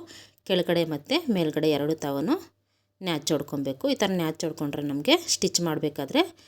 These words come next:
ಅಲ್ಲಿಂದ ಪಫ್ ಇಡೋದಕ್ಕೆ ಈಸಿ ಆಗುತ್ತೆ. ನೋಡಿ, ಈ ಥರ ನ್ಯಾಚ್ ಹೊಡ್ಕೊಳ್ಳಿ. ಈಗ ಪಟ್ಟಿನ ಕಟ್ ಮಾಡ್ಕೊಳ್ಬೇಕು. ಪಟ್ಟಿ ಕಟ್ ಮಾಡ್ಕೊಳ್ಳೋದಕ್ಕೋಸ್ಕರ ನೋಡಿ,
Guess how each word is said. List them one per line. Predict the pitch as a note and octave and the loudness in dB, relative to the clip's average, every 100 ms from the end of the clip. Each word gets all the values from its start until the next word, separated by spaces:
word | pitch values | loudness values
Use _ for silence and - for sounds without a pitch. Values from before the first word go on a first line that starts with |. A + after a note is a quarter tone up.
| - _ | -20 _
ಅಲ್ಲಿಂದ | F3+ F#3 F3+ E3 D#4+ E4+ - | -2 0 0 2 0 0 -2
ಪಫ್ | F3+ - | -2 2
ಇಡೋದಕ್ಕೆ | E3 D#3+ - - F4+ - F#3 | 2 2 -2 -6 -6 -6 -4
ಈಸಿ | E3 C#3+ C#3 | -2 -2 -4
ಆಗುತ್ತೆ. | C3 C3+ B3 F#4 - G3 | -6 -6 -4 -4 -6 -8
ನೋಡಿ, | E3+ E3+ | -2 -2
ಈ | E3+ | -2
ಥರ | D#3 D#3 | -2 -2
ನ್ಯಾಚ್ | C#3+ C3+ C#3 | -4 -6 -10
ಹೊಡ್ಕೊಳ್ಳಿ. | C#3 - D3+ D#4+ A#4 - _ _ - - _ - F#3 | -10 -8 0 0 0 -8 _ _ -20 -20 _ -2 0
ಈಗ | F#3 F#4 - - - | 2 2 0 -10 -4
ಪಟ್ಟಿನ | F#3+ - G3 A#3+ D4 | -4 -2 -2 -2 2
ಕಟ್ | F3 - D#3+ | 0 2 -2
ಮಾಡ್ಕೊಳ್ಬೇಕು. | D3 D3+ D3 D3 - - - - _ _ _ _ _ _ _ _ _ _ _ _ _ _ _ _ _ _ - G#3 | -2 -2 -2 -2 0 2 0 -4 _ _ _ _ _ _ _ _ _ _ _ _ _ _ _ _ _ _ -6 -4
ಪಟ್ಟಿ | G3+ G#3+ | 0 0
ಕಟ್ | - - F3 | 0 0 -2
ಮಾಡ್ಕೊಳ್ಳೋದಕ್ಕೋಸ್ಕರ | E3 D#3+ D#3 - D3+ - G3 F3 | 0 0 0 -2 -4 -2 -2 2
ನೋಡಿ, | C4+ | 2